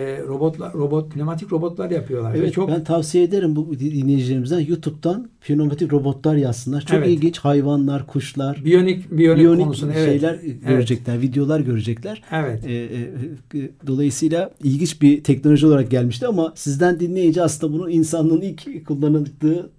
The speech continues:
Speaker 2: enerji sistemlerinden biri olduğunu, e, görmüş olduk. Hocam son otuz saniyede geleceği nasıl görüyorsunuz?
Speaker 1: Geleceği.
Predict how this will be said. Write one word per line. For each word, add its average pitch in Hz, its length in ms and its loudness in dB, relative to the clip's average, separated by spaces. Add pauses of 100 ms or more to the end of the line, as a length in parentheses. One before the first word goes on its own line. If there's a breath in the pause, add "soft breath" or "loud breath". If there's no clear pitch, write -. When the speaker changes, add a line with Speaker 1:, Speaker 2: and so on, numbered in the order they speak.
Speaker 2:
enerji 143 280 -2
sistemlerinden 143 680 -4
biri 160 140 2
olduğunu, 98 520 -2 (680 soft breath)
e, 117 180 -6
görmüş 120 400 -6
olduk. - 300 -8 (180 soft breath)
Hocam 214 240 -2
son 214 220 -2
otuz 214 240 -8
saniyede 170 400 -4
geleceği 180 460 0
nasıl 202 180 -10
görüyorsunuz? 131 640 -10 (500)
Speaker 1:
Geleceği. 143 400 -2